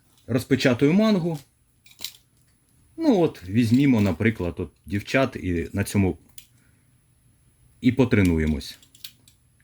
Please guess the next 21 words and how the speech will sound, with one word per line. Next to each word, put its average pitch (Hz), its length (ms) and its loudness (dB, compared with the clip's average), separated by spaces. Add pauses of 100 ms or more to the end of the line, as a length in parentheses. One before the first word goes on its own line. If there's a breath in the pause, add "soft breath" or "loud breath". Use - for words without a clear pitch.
(160)
Значить, 165 240 2
що 233 200 4
я 208 60 0
мав 170 220 0
на 151 120 2
увазі? 78 500 -4 (1080 loud breath)
А, 110 280 0 (1040)
я 196 200 2
роблю 151 260 2
це 143 140 0
отак 82 380 -4
от. - 200 -20 (320)
Тобто 135 240 0
встромляю 139 580 2
лезо 196 460 0 (480)
ось 139 280 -2
тут 214 360 0
між 127 440 2 (200)
обкладинкою 139 840 0
і 120 420 0
блоком. 82 540 -2